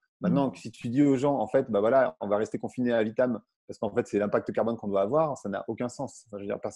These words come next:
Speaker 1: tu vas jamais, personne va jamais adhérer, euh, à ce discours-là. Enfin, en tout cas, moi, j'y adhérerai pas. <laughs> J'ai pas vraiment envie de rester confiné, euh, toute ma vie chez moi. Euh, maintenant, qu'est-ce que ça veut dire, en fait ? C'est-à-dire qu'il faut qu'on sorte de l'hypercapitalisme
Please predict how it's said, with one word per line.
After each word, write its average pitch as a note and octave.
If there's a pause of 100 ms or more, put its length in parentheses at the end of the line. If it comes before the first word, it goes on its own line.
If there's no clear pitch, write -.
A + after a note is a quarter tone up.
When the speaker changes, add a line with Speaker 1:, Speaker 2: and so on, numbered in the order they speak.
(100)
Speaker 1:
tu G2+
vas G2+
jamais, A#2+
personne A#2
va G2+
jamais A2
adhérer, G#2+ (420)
euh, F#2
à -
ce -
discours-là. G#2+
Enfin, -
en G#2
tout -
cas, A#2
moi, A2
j'y G2+
adhérerai G2
pas. - (120)
<laughs> G3+
J'ai E3
pas -
vraiment B2+
envie C3
de -
rester -
confiné, A#2+
euh, A2 (340)
toute -
ma B2
vie A#2+
chez A2+
moi. C#3+ (360)
Euh, G2+ (220)
maintenant, E3+
qu'est-ce D#3+
que C#3+
ça B2+
veut B2
dire, D#3+
en G#2
fait ? -
C'est-à-dire A#2
qu'il G#2+
faut A#2+
qu'on A#2
sorte C#3+
de G#2+
l'hypercapitalisme A#2+